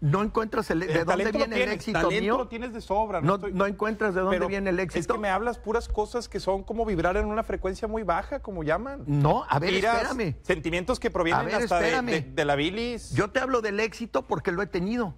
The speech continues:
Speaker 1: Yo sí lo conozco.
Speaker 2: Definitivamente, yo no soy
Speaker 1: El
Speaker 2: quien
Speaker 1: éxito
Speaker 2: para
Speaker 1: y
Speaker 2: decir
Speaker 1: el
Speaker 2: si lo
Speaker 1: triunfo.
Speaker 2: has tenido o no.
Speaker 1: Me dices, me dices,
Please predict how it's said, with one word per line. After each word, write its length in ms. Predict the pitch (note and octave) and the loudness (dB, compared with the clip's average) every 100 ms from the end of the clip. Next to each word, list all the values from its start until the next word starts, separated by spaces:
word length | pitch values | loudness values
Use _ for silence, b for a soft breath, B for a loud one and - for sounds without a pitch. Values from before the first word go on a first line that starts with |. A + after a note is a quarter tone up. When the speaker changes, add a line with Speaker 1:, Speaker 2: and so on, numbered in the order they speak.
| - | -4
Speaker 1:
Yo 220 | A#2+ A#3 | 0 0
sí 80 | D4 | 2
lo 80 | |
conozco. 160 | - F#3 | 0 0
Speaker 2:
Definitivamente, 580 | F3 A3 A#3 A#3 - A#3+ | 0 2 0 0 -2 -2
yo 120 | G#3 | 0
no 60 | A#3+ | 2
soy 100 | F3 | 2
Speaker 1:
El 20 | |
Speaker 2:
quien 140 | A3+ | 2
Speaker 1:
éxito 120 | B3 | 0
Speaker 2:
para 120 | B3+ A3 | 0 2
Speaker 1:
y 20 | |
Speaker 2:
decir 100 | G3 | 0
Speaker 1:
el 40 | F3 | 0
Speaker 2:
si 60 | |
lo 60 | A3+ | -2
Speaker 1:
triunfo. 100 | G#3+ | 0
Speaker 2:
has 60 | G#3+ | -2
tenido 240 | D3 A#3 A3+ | -2 -2 0
o 20 | |
no. 180 | A3 D4 | 2 2
Speaker 1:
Me 160 | E3+ | 2
dices, 380 | G#3 G#3+ A3+ - B B B | 0 0 0 -2 B B B
me 140 | E3 | 0
dices, 320 | G#3 G3+ G#3+ | 2 2 0